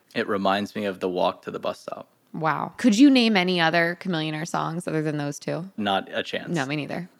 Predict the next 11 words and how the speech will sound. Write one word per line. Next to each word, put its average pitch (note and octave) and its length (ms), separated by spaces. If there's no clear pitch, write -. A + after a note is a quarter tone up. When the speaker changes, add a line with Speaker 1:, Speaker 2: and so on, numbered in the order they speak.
Speaker 1:
Yeah. - 260
He F#3+ 140
probably A#3+ 260
was F#3 180
featured C3+ 420
on F2+ 160
something - 560
that - 20
we A4 240
know. - 60
Speaker 2:
Probably. F3+ 400